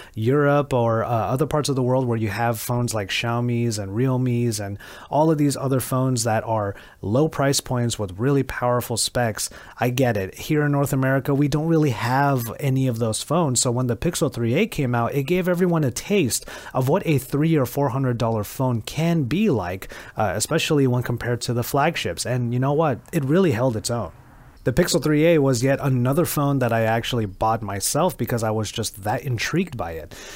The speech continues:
Now, to be fair, I did not get a review unit of the Pixel three A, so that was one of the reasons why I had to pick one up myself.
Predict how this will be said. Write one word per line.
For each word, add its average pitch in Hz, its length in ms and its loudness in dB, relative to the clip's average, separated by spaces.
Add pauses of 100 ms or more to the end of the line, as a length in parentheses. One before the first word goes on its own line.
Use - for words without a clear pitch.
(140)
Now, 160 160 2 (120)
to 160 100 -2
be 151 100 2
fair, 113 300 0 (100)
I 123 80 -2
did 120 140 -2
not 123 160 0
get 117 120 0
a 110 60 -2
review 110 240 0
unit 117 320 0
of 117 260 -4
the 127 60 -2
Pixel 120 340 -4
three 120 240 -2
A, 104 140 -2
so 120 100 -6
that 107 120 0
was 107 120 -2
one 117 80 -2
of 120 80 -2
the 117 80 0
reasons 117 300 0
why 104 140 0
I 104 40 -2
had 107 140 -4
to 104 80 -6
pick 113 180 -6
one 117 160 -2
up 113 260 -6
myself. 107 600 -4